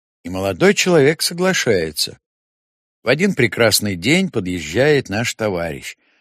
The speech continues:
отлично подготовленный для такой встречи, туда, к нему. Действительно журналист? Что вы, превратился в журналиста на один день. Он сейчас у нас работает.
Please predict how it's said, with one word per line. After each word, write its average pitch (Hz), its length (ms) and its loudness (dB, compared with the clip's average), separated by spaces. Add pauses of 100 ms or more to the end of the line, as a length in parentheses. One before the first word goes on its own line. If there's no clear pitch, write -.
(140)
отлично 104 580 -4
подготовленный 113 960 0
для 82 180 -8
такой 90 340 -8
встречи, - 640 -6 (320)
туда, 127 300 0
к - 120 -20
нему. 101 420 -4 (840)
Действительно 151 800 0
журналист? 143 680 -2 (920)
Что 123 540 0
вы, 80 180 -12 (400)
превратился 185 840 2
в 110 40 2
журналиста 117 720 0
на 113 140 -2
один 90 320 -6
день. 76 280 -12 (760)
Он 143 160 -2
сейчас 135 480 -2
у 127 40 -6
нас 120 280 0
работает. 87 720 -4